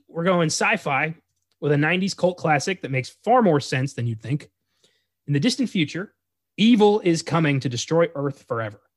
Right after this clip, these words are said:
And only an ancient ritual with a perfect being can stop it. Enter a cab driver, a weapons manufacturer, a priest, a talk show host, and the perfect being. Their lives intersect as darkness descends on the world in nineteen ninety-seven's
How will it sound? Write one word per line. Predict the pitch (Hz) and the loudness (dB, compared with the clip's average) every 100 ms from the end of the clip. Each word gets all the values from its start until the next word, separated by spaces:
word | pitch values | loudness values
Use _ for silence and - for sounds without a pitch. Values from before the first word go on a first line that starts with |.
| _ _ | _ _
And | 123 | -6
only | 147 269 269 | 2 4 4
an | 233 | 2
ancient | 214 196 165 | 0 -4 -2
ritual | 175 - 156 151 | -2 0 0 0
with | 143 | -2
a | 117 | -6
perfect | - 214 - 156 120 | -4 -6 -4 -8 -4
being | 165 147 101 104 _ _ | -2 -4 -6 -16 _ _
can | - | -14
stop | - - 123 - | -12 -8 -8 -10
it. | _ _ _ _ _ _ | _ _ _ _ _ _
Enter | 185 208 202 | -2 0 0
a | 143 | -2
cab | - 190 208 | -2 -2 0
driver, | 190 196 196 233 _ _ | -2 -2 -4 -8 _ _
a | 139 | -2
weapons | 156 175 156 | -2 -2 -4
manufacturer, | 156 143 127 147 139 - 151 185 _ | -4 -4 -6 -8 -10 -12 -14 -16 _
a | 131 | -20
priest, | - 226 254 - - _ - | -4 -2 0 -4 -12 _ -8
a | |
talk | - 214 - | -2 0 0
show | 170 | -2
host, | 135 143 131 - _ _ 156 | 0 -2 -6 -12 _ _ -6
and | 147 147 | -2 -2
the | 127 | -4
perfect | - 165 - - 123 | -10 -14 -16 -10 -4
being. | 175 135 98 _ _ _ _ _ - | -2 -2 -8 _ _ _ _ _ -4
Their | 165 | -2
lives | 185 180 185 | 0 0 0
intersect | 165 139 - 202 226 165 | -2 -4 -2 -2 -4 -6
as | 127 | -10
darkness | 107 165 185 185 - | -2 -2 -2 -6 -8
descends | 151 - 190 220 202 | -6 -4 -2 -2 -2
on | 180 | -2
the | |
world | 139 139 139 139 135 | -2 -2 0 -2 -4
in | 120 | -10
nineteen | 135 180 - | -8 -8 -6
ninety-seven's | 156 139 123 139 131 127 120 | -6 -6 -8 -8 -8 -8 -10